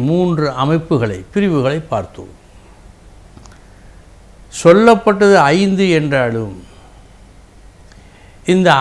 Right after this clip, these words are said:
ஐந்தையும் இனம் காணுவதில் பெரும் சிரமம் இருக்கின்ற காரணத்தாலும்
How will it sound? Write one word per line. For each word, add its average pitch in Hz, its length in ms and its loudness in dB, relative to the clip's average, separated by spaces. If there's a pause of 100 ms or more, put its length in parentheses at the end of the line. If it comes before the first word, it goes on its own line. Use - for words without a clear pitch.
(160)
ஐந்தையும் 233 760 4 (240)
இனம் 220 300 2 (140)
காணுவதில் 185 680 0
பெரும் 190 320 2 (120)
சிரமம் 226 600 0
இருக்கின்ற 170 380 -4 (160)
காரணத்தாலும் 127 1000 -2